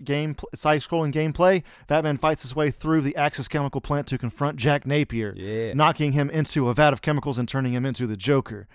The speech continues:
Speaker 1: Batman can use his batarangs and grapple gun to defeat enemies. The grapple gun can also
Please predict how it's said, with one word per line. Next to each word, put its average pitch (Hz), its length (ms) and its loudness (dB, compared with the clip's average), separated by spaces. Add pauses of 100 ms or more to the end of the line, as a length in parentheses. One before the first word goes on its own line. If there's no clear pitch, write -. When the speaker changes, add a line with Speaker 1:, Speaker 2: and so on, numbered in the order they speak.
(280)
Speaker 1:
Batman 147 440 2
can 143 160 -8
use 156 260 0
his 139 160 -2
batarangs 135 640 0
and 135 240 -4
grapple 135 320 0
gun 123 260 -2
to 135 120 -2
defeat 156 340 0
enemies. 147 460 -4 (240)
The 127 80 -8
grapple 147 340 0
gun 147 320 0
can 135 240 -2
also 151 540 0